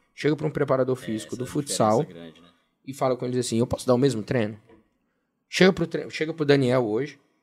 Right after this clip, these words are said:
Speaker 1: chega pro Lacarmon, pro Filipão, qualquer um deles. "Vocês dão o mesmo treino?" Cara, não dá. A coisa é outra, é completamente, o esporte é completamente diferente. É outra história, é outra coisa. Mas, novamente, os dois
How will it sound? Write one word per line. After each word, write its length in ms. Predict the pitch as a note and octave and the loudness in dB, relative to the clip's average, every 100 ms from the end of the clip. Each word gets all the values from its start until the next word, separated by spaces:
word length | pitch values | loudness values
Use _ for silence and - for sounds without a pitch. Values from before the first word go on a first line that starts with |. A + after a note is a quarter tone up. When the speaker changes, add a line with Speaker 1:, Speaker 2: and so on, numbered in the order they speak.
| _ _ | _ _
Speaker 1:
chega 280 | - - B2+ | -18 -12 -10
pro 540 | B2 B2 A#2 G#2 G#2+ - _ _ | -8 -8 -6 -8 -12 -18 _ _
Lacarmon, 560 | A2+ - F2+ A2 A#2+ A2+ | -14 -8 -6 -2 0 0
pro 100 | - | -4
Filipão, 680 | - A2 G2+ A#2 A#2+ A2 G2 - - | -4 -4 -2 2 2 2 -4 -16 -12
qualquer 300 | - C#3 D3 | -6 -4 -2
um 60 | A2 | -2
deles. 340 | G2 - - _ _ _ - | -2 -4 -18 _ _ _ -12
"Vocês 180 | - D3+ | -8 -4
dão 120 | G3 | 0
o 40 | |
mesmo 240 | B2 G#2 G#2 | 2 2 2
treino?" 340 | C3+ A#2 G#2 - _ _ _ _ _ _ _ _ | 4 2 0 -8 _ _ _ _ _ _ _ _
Cara, 340 | - F3+ G#2+ G#2 _ _ _ | -4 -2 -4 -12 _ _ _
não 160 | D#3 G#3 | -10 -10
dá. 400 | D3+ A2+ D#3+ F#3+ - | -2 2 2 0 -6
A 80 | - | -8
coisa 280 | - D#3+ F3+ | -4 0 2
é 40 | |
outra, 340 | B2 C#3+ E3+ A#2+ | 4 2 0 -4
é 20 | |
completamente, 500 | D3 D3 E3 E3+ - | -6 -10 -10 -12 -6
o 80 | C#3+ | -4
esporte 380 | C#3 - F#3 E3 | -2 -2 -2 -2
é 40 | |
completamente 440 | D3+ D#3 D#3 E3 | -8 -6 -6 -6
diferente. 640 | - - D3 A#2 C#3 - - _ _ _ - | -6 -6 -6 -6 -10 -12 -20 _ _ _ -2
É 120 | C3 | 4
outra 340 | B2+ D3+ E3+ C3+ | 4 4 2 -2
história, 420 | - A2+ C3 A#2+ - _ _ _ _ | 2 2 0 -4 -14 _ _ _ _
é 80 | A#2+ | 2
outra 360 | A#2+ D3+ E3+ D3+ | 4 4 2 -2
coisa. 440 | - B2+ B2+ G#2+ - _ _ - | 4 6 6 4 -8 _ _ -6
Mas, 340 | A#2 A2 - - | -4 -4 -8 -16
novamente, 580 | E2 B2 C#3+ - - _ _ _ _ _ | -14 -10 -10 -12 -20 _ _ _ _ _
os 160 | C3 A2+ | -20 -16
dois 500 | G2+ A2 D3+ - - | -6 -2 -2 -4 -14